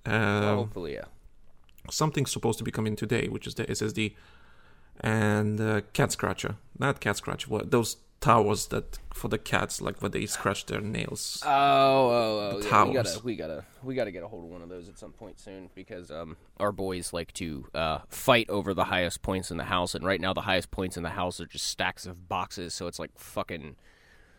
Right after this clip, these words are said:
Speaker 2: it's like watching the scene from Lion King happen in my living room every other day.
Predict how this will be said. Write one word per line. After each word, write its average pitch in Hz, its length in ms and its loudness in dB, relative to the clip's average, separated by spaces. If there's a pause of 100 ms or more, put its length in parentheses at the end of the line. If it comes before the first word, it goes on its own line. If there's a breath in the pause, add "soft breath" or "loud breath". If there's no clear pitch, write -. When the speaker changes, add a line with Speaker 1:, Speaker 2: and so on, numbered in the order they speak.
Speaker 2:
it's 123 160 -4
like 139 140 4
watching 143 300 8
the 123 60 4
scene 127 220 4
from 113 220 0
Lion 101 340 4
King 87 300 -4
happen 90 300 0
in 85 60 -2
my 85 120 0
living 95 260 -2
room 95 180 -2
every 98 200 0
other 98 160 -2
day. 98 160 2